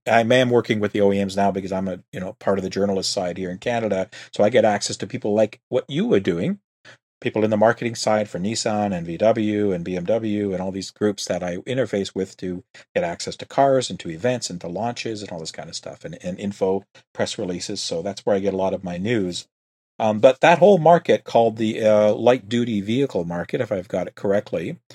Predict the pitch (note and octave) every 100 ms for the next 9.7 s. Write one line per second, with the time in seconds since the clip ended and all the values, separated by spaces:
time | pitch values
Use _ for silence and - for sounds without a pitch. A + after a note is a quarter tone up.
0 | - - - G2+ G#2+ A2+ D#3+ G#3 A#2 F2+
1 | C#3 - G#2 G2+ G#2 G#2 G#2 _ _ -
2 | B2 G#2+ - C3 - C#3 A#2 A2+ _ _
3 | _ _ A#2 A2 G#2+ - - A3+ F3 G2+
4 | C#3 - G#2+ G#2+ B2+ A2+ B2 F#3 G3 F3
5 | E3+ C#3+ - B2 A2+ A2 G2+ G#2+ F#2 F#2+
6 | G#2 A2 F#2 D#2 E2 F#2 F2 F#2 F#2+ F2
7 | F#2+ F2+ F2+ E2+ - G2 F#2 F2+ F2+ F2+
8 | F#2+ F2+ D#2+ F2+ G#2 - A#2+ G#2+ A#2 B2
9 | C#3+ A#2+ - A2 G2+ G2